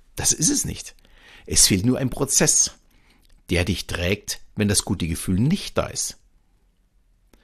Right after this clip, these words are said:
Und viele Menschen, Menschen koppeln auch ihr Selbstvertrauen an äußere Dinge, an Lob zum Beispiel oder an Zustimmung von anderen, an Erfolg, den man irgendwie verbucht. Solange das da ist,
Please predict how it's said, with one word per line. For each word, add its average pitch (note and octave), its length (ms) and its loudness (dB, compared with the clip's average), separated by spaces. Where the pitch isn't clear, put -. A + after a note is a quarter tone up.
Und A2+ 80 -4
viele - 180 8
Menschen, C#3+ 380 6
Menschen A2+ 320 4
koppeln - 260 4
auch G#2 120 6
ihr G2 100 6
Selbstvertrauen G2 500 6
an F#2+ 100 4
äußere F2+ 300 0
Dinge, F2 300 -2
an F2 160 0
Lob G2 320 4
zum - 100 0
Beispiel - 280 -6
oder - 260 -6
an D#2+ 160 -8
Zustimmung G#2 480 0
von - 160 0
anderen, C3+ 320 2
an A#2 140 6
Erfolg, G3 600 6
den G2 120 2
man F2+ 180 2
irgendwie F2 320 0
verbucht. - 420 -4
Solange C#3 320 6
das C3+ 180 4
da E3 200 6
ist, - 340 2